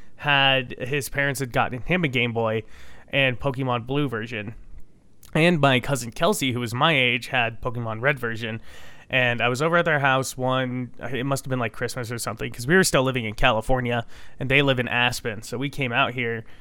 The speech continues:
and, um, I started playing, you know, my, my cousin's Blue version, like, over and over and over again, and I was like, I was fucking hooked. This is the first time I'd ever even played a video game. But the thing was, the thing that's really strange is that I'd been on computers since I could, like, walk.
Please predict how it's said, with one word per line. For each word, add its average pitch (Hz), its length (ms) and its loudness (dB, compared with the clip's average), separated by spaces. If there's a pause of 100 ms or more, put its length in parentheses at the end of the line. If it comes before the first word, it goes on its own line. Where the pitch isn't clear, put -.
(480)
and, 117 680 4 (100)
um, 113 480 0 (920)
I 139 60 8
started 147 340 4
playing, 135 540 0
you 135 100 -6
know, 107 180 -6
my, 123 280 -4
my 113 160 -2
cousin's 117 340 -6
Blue 120 200 -2
version, 117 340 -2
like, 104 220 -8
over 120 260 2
and 117 80 2
over 113 160 2
and 110 80 2
over 110 140 2
again, 110 180 0
and 107 100 -2
I 107 80 2
was 110 140 0
like, 113 160 -2 (300)
I - 80 4
was 156 100 4
fucking 147 280 4
hooked. 127 340 2
This 127 160 0
is 135 80 -2
the 135 80 4
first 175 340 0
time 156 180 6
I'd 143 120 4
ever 143 160 4
even 135 200 0
played 135 220 6
a 113 40 2
video 127 340 4
game. 160 280 4 (400)
But 180 280 6
the 180 100 4
thing 240 220 6
was, 190 180 4
the 180 120 -4
thing 247 160 4
that's 190 220 4
really 180 140 2
strange 151 580 2
is 147 140 0
that 143 240 4
I'd 175 200 6
been 233 120 8
on 151 140 6
computers 135 640 0
since - 280 0
I 143 100 4
could, 135 200 0
like, 123 240 2
walk. 120 540 4